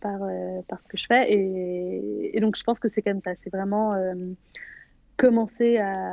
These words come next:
à éduquer, entre guillemets, les, les jeunes de nos jours, les enfants de nos jours, euh, pour que le, le handicap soit plus, euh,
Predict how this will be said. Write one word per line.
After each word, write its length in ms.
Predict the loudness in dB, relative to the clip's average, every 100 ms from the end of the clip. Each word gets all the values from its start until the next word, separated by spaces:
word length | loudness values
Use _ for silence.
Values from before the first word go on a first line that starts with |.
| -6
à 160 | -2
éduquer, 380 | 0 0 0 0
entre 280 | 0 -4 -6 -4 -2 -4
guillemets, 400 | -2 -2 -2 -2
les, 260 | -2 -2
les 220 | 4 6 8
jeunes 440 | 8 6 2 0
de 120 | -2
nos 120 | -4 -2
jours, 200 | -2 0
les 200 | 0 0
enfants 200 | -4 -4
de 60 |
nos 100 | -2
jours, 180 | -2 -4 -6 -20 -20 -16 -4
euh, 240 | -2 -2 -2
pour 200 | -4 -2
que 100 | 2
le, 300 | 4 4 2
le 80 | 0
handicap 420 | 0 0 -2 -2
soit 260 | -4 -4 -4
plus, 380 | -6 -2 0
euh, 300 | 0 -2 -4